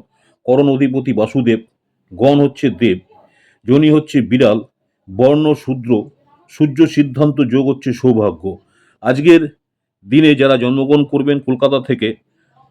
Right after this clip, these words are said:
সকাল ছটার টাইম ধরে বলা হচ্ছে। পরবর্তীকালে আসছি আজকের দিনের জন্য মেষ রাশি থেকে মীন রাশি পর্যন্ত বারোটা রাশি নিয়ে বিস্তারিত আলোচনা করব। প্রথমে হচ্ছে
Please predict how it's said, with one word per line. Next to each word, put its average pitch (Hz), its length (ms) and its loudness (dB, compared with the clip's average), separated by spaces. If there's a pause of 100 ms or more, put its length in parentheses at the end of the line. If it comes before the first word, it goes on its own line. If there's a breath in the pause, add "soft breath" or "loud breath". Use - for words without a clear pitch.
(140)
সকাল 143 260 2 (560)
ছটার 131 380 0 (180)
টাইম 123 280 0
ধরে 123 220 0 (280)
বলা 131 200 2
হচ্ছে। 120 300 -2 (540 soft breath)
পরবর্তীকালে 151 600 2
আসছি 120 320 -4 (500)
আজকের 135 400 0
দিনের 135 300 -2
জন্য 117 240 -2 (560)
মেষ 147 280 2 (100)
রাশি 127 280 -2
থেকে 120 280 -6 (400)
মীন 131 280 0
রাশি 131 240 -2
পর্যন্ত 123 400 -2 (180)
বারোটা 117 360 0
রাশি 113 260 -4
নিয়ে 110 240 -2
বিস্তারিত 113 420 -4 (320)
আলোচনা 110 360 -2
করব। 80 220 -16 (240)
প্রথমে 151 340 0
হচ্ছে 139 280 -2